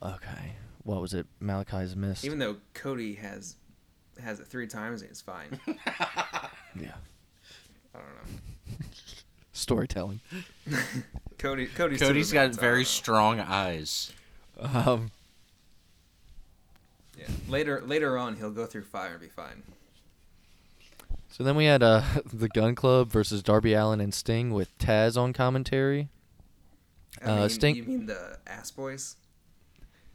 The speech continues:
Speaker 1: They're ass men.
Speaker 2: <laughs>
Speaker 1: Ass father and ass son. <laughs> Um, Sting and
Speaker 3: I think,
Speaker 1: Darby
Speaker 3: <laughs> I think, isn't that what
Speaker 1: Sting and
Speaker 3: Danhausen
Speaker 1: Darby
Speaker 3: calls
Speaker 1: had
Speaker 3: them?
Speaker 2: Yeah.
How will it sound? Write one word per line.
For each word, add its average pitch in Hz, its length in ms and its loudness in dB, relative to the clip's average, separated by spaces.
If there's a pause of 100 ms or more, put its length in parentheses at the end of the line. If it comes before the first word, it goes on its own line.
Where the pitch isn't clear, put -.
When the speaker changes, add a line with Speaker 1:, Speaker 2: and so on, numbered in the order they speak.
(120)
Speaker 1:
They're - 200 -6
ass 87 360 -6
men. - 340 -10 (680)
Speaker 2:
<laughs> - 720 -20
Speaker 1:
Ass 101 300 2
father 98 400 4
and 95 100 0
ass 92 280 -2
son. 95 420 -4 (640)
<laughs> - 560 -14 (640)
Um, 120 520 2 (260)
Sting 147 380 6
and 143 80 12
Speaker 3:
I - 20 12
think, 170 220 12
Speaker 1:
Darby 143 260 8
Speaker 3:
<laughs> - 0 -
I 156 160 10
think, 170 320 8
isn't 165 120 8
that 208 140 12
what 208 140 12
Speaker 1:
Sting 151 160 10
and 135 140 10
Speaker 3:
Danhausen 139 320 10
Speaker 1:
Darby 135 160 10
Speaker 3:
calls 143 200 10
Speaker 1:
had 120 100 6
Speaker 3:
them? 160 240 4 (2250)
Speaker 2:
Yeah. 147 380 0